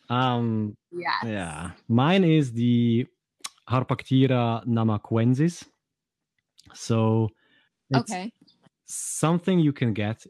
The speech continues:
Speaker 1: in Europe. Uh, they are just not that hyped, and I have no idea why they're not. <laughs> So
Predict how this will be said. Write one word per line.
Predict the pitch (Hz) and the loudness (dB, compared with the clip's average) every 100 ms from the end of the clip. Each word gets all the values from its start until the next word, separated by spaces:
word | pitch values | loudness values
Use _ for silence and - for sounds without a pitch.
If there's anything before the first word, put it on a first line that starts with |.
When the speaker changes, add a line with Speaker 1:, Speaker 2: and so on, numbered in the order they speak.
| - | -4
Speaker 1:
in | 113 | -2
Europe. | 117 127 135 _ - | 0 0 -4 _ -6
Uh, | 104 104 101 101 | -4 -2 -2 -4
they | 110 120 | -2 0
are | 120 | 0
just | - 117 - | -2 -4 -2
not | 110 110 110 | 0 0 0
that | 104 95 | -4 -4
hyped, | - 123 135 - | -4 -2 -4 -6
and | 131 113 | -8 -6
I | 107 104 | -4 -2
have | 107 104 | -2 -2
no | 107 131 | -2 0
idea | 135 104 101 | 0 0 -2
why | 104 92 92 | -2 -2 0
they're | 98 98 98 | 0 2 0
not. | 87 - 147 - | -2 -2 0 4
<laughs> | 117 - - - - _ | 2 -2 -20 -20 -20 _
So | - - 127 127 135 | -6 0 2 2 -2